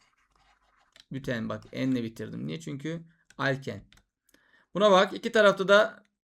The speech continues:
bir numaralı karbona denk geliyor. İstediğim taraftan başlayayım o zaman. Bir, iki, üç, dört. Bir ve üçte şey var. İkili bağ var. Bir, üç.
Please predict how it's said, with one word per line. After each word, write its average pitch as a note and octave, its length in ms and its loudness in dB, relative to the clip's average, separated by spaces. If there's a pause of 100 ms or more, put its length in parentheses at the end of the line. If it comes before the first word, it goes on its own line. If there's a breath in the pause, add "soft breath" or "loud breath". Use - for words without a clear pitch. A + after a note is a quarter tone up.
bir G3+ 240 -2
numaralı F3+ 400 4
karbona F3 460 2
denk C#3 220 -2
geliyor. D3+ 220 -2
İstediğim E3+ 360 -2
taraftan D#3+ 420 -2
başlayayım D3+ 500 0
o C3 40 0
zaman. C#3 360 -4
Bir, C3+ 440 0
iki, C3 600 -6 (100)
üç, C3 600 -6 (180)
dört. B2 460 -4 (680)
Bir F3 400 0
ve F#3+ 160 4
üçte F3+ 680 0 (420)
şey E3 260 0
var. D#3+ 180 2
İkili E3 280 -4
bağ D3 220 4
var. C#3+ 340 -2
Bir, D#3 440 -2
üç. D#3+ 560 -2